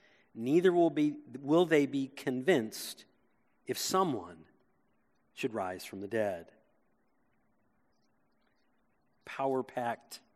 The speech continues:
story, to be sure. Once again, the religious guys, the Pharisees, the strict law keepers, they are the men who Jesus is speaking to in this context. Like all the parables that we've been looking at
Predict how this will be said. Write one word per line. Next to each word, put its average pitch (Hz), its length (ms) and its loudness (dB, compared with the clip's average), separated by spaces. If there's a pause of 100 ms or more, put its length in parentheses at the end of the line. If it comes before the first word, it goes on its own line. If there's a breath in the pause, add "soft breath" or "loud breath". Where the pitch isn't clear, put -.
(180)
story, 110 760 -8
to - 100 -18
be 92 140 -16
sure. - 500 -14 (1120 loud breath)
Once 226 260 8
again, 214 300 6
the 185 240 10
religious 185 440 6
guys, 190 440 6
the 175 80 -4
Pharisees, 202 720 2
the 120 180 -6 (220 loud breath)
strict - 500 2
law 170 380 8
keepers, 185 500 0
they 202 200 10
are 220 80 10
the 196 100 4
men 196 220 6
who 185 120 4
Jesus 175 460 -2
is 160 100 -4
speaking 202 520 -2
to 175 320 4 (280 loud breath)
in 196 400 8
this 156 280 4
context. - 920 4 (680)
Like 196 220 6
all 214 220 12
the 190 80 0
parables 196 540 6
that 185 140 4
we've 170 240 0
been 165 280 4
looking 190 400 6
at 127 360 2